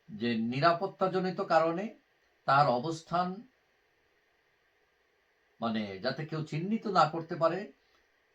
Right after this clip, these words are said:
সেই জন্য হয়তো ভারত সরকার একটা বিধি নিষে-, নিষেধ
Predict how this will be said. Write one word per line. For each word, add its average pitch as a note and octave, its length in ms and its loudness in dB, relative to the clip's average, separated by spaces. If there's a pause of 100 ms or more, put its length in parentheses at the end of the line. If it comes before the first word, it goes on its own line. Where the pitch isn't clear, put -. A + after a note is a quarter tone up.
(140)
সেই E3+ 260 0
জন্য G3+ 240 0
হয়তো C#3+ 300 0
ভারত D3+ 280 2
সরকার D#3 380 0
একটা D#3 240 0
বিধি B2+ 300 -4
নিষে-, F3+ 460 -8
নিষেধ C#3+ 340 -6